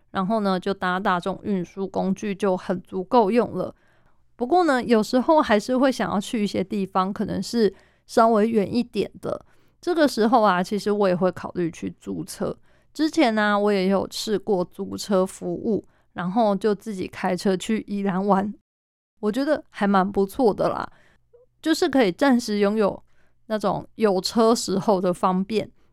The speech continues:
但是啊，你又不用付出那么多时间来养车啊，或者是找停车位，种种种种的困扰。推荐给大家作为一个算是你在中继点时候的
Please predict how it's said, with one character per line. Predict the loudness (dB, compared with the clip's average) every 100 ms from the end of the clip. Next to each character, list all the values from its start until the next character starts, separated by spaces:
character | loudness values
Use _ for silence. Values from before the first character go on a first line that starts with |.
| -2
但 | 0
是 | 0 0
啊， | 2 2
你 | 0
又 | 0
不 | 0 2
用 | 2
付 | 2 -2 -6
出 | -4 -4
那 | 0
么 | 0 0
多 | -2 -2
时 | -2 -4 -4
间 | 0 0 0 -6 _ _ -6
来 | -4 -2 -2
养 | -2 -2 -4
车 | -4 0 4
啊， | 4 2 0
或 | 0 0
者 | 0
是 | 0 0
找 | 0 0 0
停 | 2 2 4
车 | 4 4
位， | 4 2
种 | 0 -2 -2
种 | -2 -4
种 | -2 -2
种 | 0 -2
的 | -2 -4 -6 _ _
困 | 0 0 0
扰。 | -2 -4 _ _ _ _ _ _ _ _ _
推 | 6 6
荐 | 6 0 2
给 | 0
大 | 0 0 0
家 | 0 0
作 | 4 4
为 | 4
一 | 2 -2
个 | -2 2 4 4 0 -6 _ _
算 | -4 0 0
是 | 2 0 2
你 | 0 0
在 | 0 0
中 | 2 2 4
继 | 2 0 0
点 | 2 0
时 | 2 2
候 | 4 2
的 | 2 2 0 -4